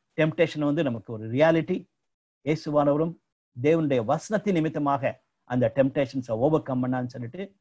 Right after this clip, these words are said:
நம்ம பார்க்கிறோம். பரிசுத்த ஆவியானவர் அவரை பலப்படுத்தினார்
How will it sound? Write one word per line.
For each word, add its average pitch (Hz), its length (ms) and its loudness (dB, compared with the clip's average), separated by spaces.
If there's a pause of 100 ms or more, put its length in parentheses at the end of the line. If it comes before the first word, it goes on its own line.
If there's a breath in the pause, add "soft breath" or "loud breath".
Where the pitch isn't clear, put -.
(140)
நம்ம 113 200 -8
பார்க்கிறோம். 135 540 0 (340)
பரிசுத்த 185 400 -4
ஆவியானவர் 160 680 2
அவரை 120 220 -2
பலப்படுத்தினார் 139 800 -2